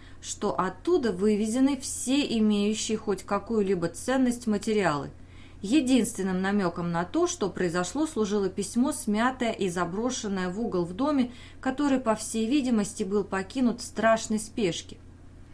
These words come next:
Сначала там шла ничего не значащая болтовня о каких-то родственниках и друзьях,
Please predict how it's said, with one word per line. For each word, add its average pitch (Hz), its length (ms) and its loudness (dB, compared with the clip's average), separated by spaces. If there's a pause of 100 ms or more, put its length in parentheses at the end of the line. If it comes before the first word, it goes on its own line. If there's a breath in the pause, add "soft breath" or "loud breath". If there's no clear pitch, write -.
(320 loud breath)
Сначала 247 680 0
там 202 240 0
шла 277 300 0
ничего 226 400 2
не 214 120 4
значащая 202 640 -2
болтовня 185 560 0
о 208 40 -2
каких-то 185 480 -4
родственниках 208 760 -2
и 196 40 -4
друзьях, 175 600 0